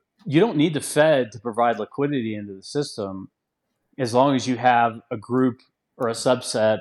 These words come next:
of market participants who are acting like the Fed. So rate cuts this, rate cuts that, but, but,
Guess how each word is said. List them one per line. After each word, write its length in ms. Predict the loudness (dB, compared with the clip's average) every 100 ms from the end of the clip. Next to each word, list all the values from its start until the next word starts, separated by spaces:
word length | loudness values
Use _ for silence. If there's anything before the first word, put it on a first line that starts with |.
| -4
of 140 | -2
market 320 | 2 2 0 -6
participants 840 | -4 -4 -4 -6 -6 -6 -10 -18 _ _ -4
who 100 | 0
are 280 | 0 0 -6 _ _ _ _
acting 380 | -2 -2 0 -2
like 200 | -2 -2
the 80 | -6
Fed. 380 | -6 -6 -6 -10 -18 _ _ _ _ _ _ -8
So 600 | 2 4 4 2 -2 -14 _ _
rate 320 | 2 2 2
cuts 300 | 2 2 2
this, 360 | 2 4 4 2
rate 240 | 0 0
cuts 280 | -2 -6 -4
that, 400 | 0 4 4 2 -4
but, 120 | -12 _ -16
but, 260 | -12 -10